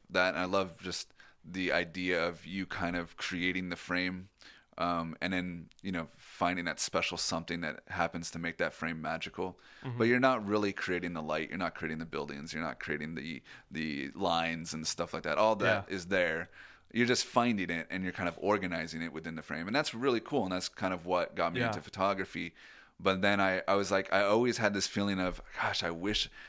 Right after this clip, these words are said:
Speaker 1: I could do this, or I can move that, or I can
Speaker 2: Yeah.
Speaker 1: erase that street lamp." And I was very, uh, journalistically, um, ethical, I guess.
Speaker 2: Uh-huh.
Speaker 1: And I wouldn't remove things. Um,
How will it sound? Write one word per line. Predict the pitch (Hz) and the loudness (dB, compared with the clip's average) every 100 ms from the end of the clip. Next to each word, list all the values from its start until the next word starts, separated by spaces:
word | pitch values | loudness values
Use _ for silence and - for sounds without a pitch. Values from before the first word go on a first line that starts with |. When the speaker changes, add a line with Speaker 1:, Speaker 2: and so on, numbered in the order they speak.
| - | -8
Speaker 1:
I | - | -4
could | 92 92 80 | -2 -4 -2
do | 92 85 | -4 -2
this, | 85 80 82 - | 0 0 0 -2
or | - 87 | 0 0
I | |
can | 87 90 | 0 -2
move | 90 98 95 82 | -2 0 -2 -2
that, | 87 85 82 - | 2 2 2 0
or | 87 | -2
I | |
can | 87 90 | -2 -4
Speaker 2:
Yeah. | 135 127 | -2 -2
Speaker 1:
erase | 107 101 113 - | 2 4 4 4
that | 104 101 | 2 2
street | - - 104 104 | 0 0 -2 -2
lamp." | 71 82 78 - | -2 -4 -4 -6
And | 98 120 | 0 2
I | |
was | 147 131 | 4 2
very, | 104 107 107 107 101 92 - - - _ _ - | 4 6 6 6 4 0 -6 -20 -20 _ _ -4
uh, | 90 | -2
journalistically, | 82 98 95 87 - - 87 - 90 82 80 78 - | 0 0 0 -2 -4 -4 -8 -4 -4 -2 -4 -10 -8
um, | 78 73 67 71 - - | -4 -2 -4 -10 -14 -2
ethical, | 82 - 90 - 98 104 | -2 0 -4 2 0 2
I | - | -2
guess. | 98 104 107 - - | 2 2 2 -2 -4
Speaker 2:
Uh-huh. | 120 113 | -4 -2
Speaker 1:
And | 110 | 4
I | 101 | 6
wouldn't | 110 135 117 | 6 4 2
remove | 101 98 95 98 | 0 2 2 0
things. | - - 78 76 90 - - - - - _ _ | -2 -8 -8 -8 -10 -10 -12 -20 -20 -20 _ _
Um, | - 95 92 90 90 | 0 2 2 -2 -8